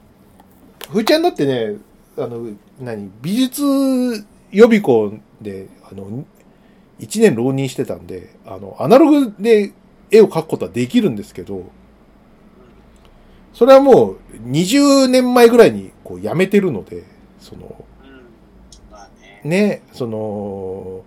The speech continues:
Speaker 1: 大学出たら、い-、てか、大学でもそんな何、絵の具でヌリヌリするなんてほとんどやってなかったんで、およそ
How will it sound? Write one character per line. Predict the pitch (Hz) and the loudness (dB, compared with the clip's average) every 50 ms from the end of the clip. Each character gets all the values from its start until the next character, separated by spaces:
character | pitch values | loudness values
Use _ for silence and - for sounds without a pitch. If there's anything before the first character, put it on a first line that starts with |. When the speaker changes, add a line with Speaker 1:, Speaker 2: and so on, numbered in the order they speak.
| _ _ _ _ _ _ _ _ _ _ _ - - - - - - | _ _ _ _ _ _ _ _ _ _ _ -20 -20 -20 -20 -14 -4
Speaker 1:
大 | 113 147 180 220 | 0 2 4 6
学 | 247 233 214 226 | 6 4 4 4
出 | 220 220 208 | 4 4 4
た | 196 143 | 4 2
ら、 | 214 95 92 - - _ _ _ _ _ _ _ - | 2 0 -2 -6 -10 _ _ _ _ _ _ _ -16
い-、 | 139 123 104 | -14 -14 -10
て | - - 170 | -8 -6 -4
か、 | - 117 98 | -2 -4 -2
大 | 101 135 180 262 | -2 0 0 2
学 | 311 294 277 302 | 2 0 0 0
で | 294 311 269 | 0 0 0
も | 185 120 104 104 - _ _ _ _ | 0 -2 -4 -6 -10 _ _ _ _
そ | - - 135 | -16 -14 -12
ん | 117 117 | -10 -8
な | 110 107 107 | -8 -8 -6
何、 | 110 110 104 98 98 98 - - - - | -8 -8 -10 -12 -14 -18 -20 -18 -14 -10
絵 | 113 | -6
の | 123 151 165 165 | -4 -2 -2 2
具 | 180 180 175 175 175 170 170 170 165 | 2 4 4 6 6 4 4 2 2
で | 165 165 165 165 160 147 | 0 -2 -2 -2 -2 -2
ヌ | 143 156 175 | -2 -2 -2
リ | 190 180 | -2 -2
ヌ | 143 113 | -4 -6
リ | 98 98 | -8 -10
す | 95 - 104 | -14 -16 -14
る | 101 110 | -12 -12
な | 104 95 | -12 -12
ん | |
て | - 107 | -12 -14
ほ | - 127 127 | -14 -8 -6
と | 196 185 | -4 -4
ん | |
ど | 127 101 | -4 -4
や | 98 | -6
っ | 95 | -6
て | - 160 | -4 -2
な | 180 202 | -2 -2
か | - - | -4 -6
っ | - _ | -10 _
た | - 95 | -20 -20
ん | 90 92 | -20 -20
で、 | 98 95 90 90 _ _ _ _ _ _ _ _ _ _ _ _ _ _ _ _ _ _ _ _ _ _ _ _ _ _ _ - | -20 -20 -20 -20 _ _ _ _ _ _ _ _ _ _ _ _ _ _ _ _ _ _ _ _ _ _ _ _ _ _ _ 2
お | 156 214 | 4 4
よ | 262 269 | 4 4
そ | - 320 294 220 - | 2 0 0 0 -2